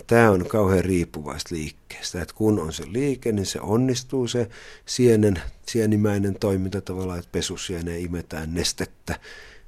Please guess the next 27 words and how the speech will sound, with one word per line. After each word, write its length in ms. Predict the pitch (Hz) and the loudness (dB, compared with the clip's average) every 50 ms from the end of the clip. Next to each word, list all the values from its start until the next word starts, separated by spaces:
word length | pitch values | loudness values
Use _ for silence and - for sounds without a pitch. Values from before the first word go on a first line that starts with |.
| - - | -10 -4
liikkeen 680 | 104 90 76 73 - - _ - 143 127 117 113 113 - | -2 -2 -2 -2 -6 -10 _ 2 4 6 6 4 2 0
aikana, 560 | - 101 90 90 87 - - 92 87 85 82 87 | -2 0 0 0 0 -2 -4 -4 -4 -4 -2 -2
liikkeen 600 | 87 85 78 - - - - 87 85 80 73 76 | -2 -4 -4 -8 -8 -6 -4 -4 -4 -4 -6 -4
avulla. 560 | 92 92 90 90 92 80 80 80 76 - - - - - - - - - - - - - - - - _ _ _ | -2 -2 -2 -2 -6 -8 -8 -8 -10 -12 -14 -16 -20 -20 -20 -20 -20 -20 -20 -20 -20 -20 -20 -20 -20 _ _ _
Ja 260 | - 104 95 92 - - - - - - - - 78 76 - - - - - - | -4 -2 -2 -2 -4 -8 -12 -18 -20 -18 -16 -18 -16 -16 -16 -14 -10 -6 -4 -2
samalla 520 | - - - 101 95 92 95 95 101 104 | 0 2 2 4 4 4 6 6 6 8
lailla 340 | 110 110 107 104 101 101 92 | 8 8 8 8 6 4 2
voisi 260 | 92 92 87 - 98 | 0 -2 -2 0 0
ajatella 480 | 90 90 90 - - 90 85 73 76 78 | 0 0 -2 -2 -4 -4 -4 -4 -2 2
välilevyä 640 | 98 98 104 107 110 107 110 107 101 110 110 107 | 4 4 6 6 6 6 4 4 4 2 2 2
selässä. 640 | 98 - - 113 104 104 101 104 101 - - - 104 - | 2 0 0 2 2 2 0 -2 -2 -4 -6 -6 -6 -4
Tiedetään, 640 | - 101 98 95 92 90 - - 95 90 87 87 90 | -2 0 0 0 0 -2 -4 -6 -6 -4 -4 -4 -6
että 140 | 90 - - | -6 -4 -4
sinne 260 | 104 95 87 85 92 | -2 0 0 2 2
ei 100 | 101 104 | 2 2
ole 60 | 98 | 2
suoraa 460 | - - - 101 98 95 98 95 92 | 0 0 0 2 2 2 0 0 0
verenkiertoa. 800 | 92 95 95 95 90 90 - - 92 92 92 92 - - 92 87 - - - - - - - | -2 -2 -2 -2 -4 -6 -6 -4 -4 -4 -4 -6 -6 -6 -6 -6 -6 -10 -16 -18 -20 -18 -16
Se 180 | - - 110 101 | -4 -2 0 2
myös 320 | 98 98 92 85 - - - | 4 4 2 2 0 -4 -6
luun 280 | 123 104 101 95 87 87 - | -4 -2 0 0 0 0 2
päätelevystä 800 | - 92 90 90 87 - 92 85 85 85 90 90 - - 92 80 | 4 4 4 4 2 -2 -4 -4 -4 -6 -8 -10 -10 -10 -8 -8
niin 140 | 80 82 | -8 -8
kuin 160 | - 73 82 95 | -8 -8 -6 -4
imee 320 | 90 85 82 82 80 80 | -2 -2 -2 -4 -6 -8
itseensä 560 | 82 - - - - - 87 82 - - 85 | -8 -6 -6 -6 -6 -6 -6 -6 -8 -8 -8
sitten 500 | - - 82 - _ - - 85 85 87 | -8 -10 -10 -12 _ -10 -8 -8 -8 -8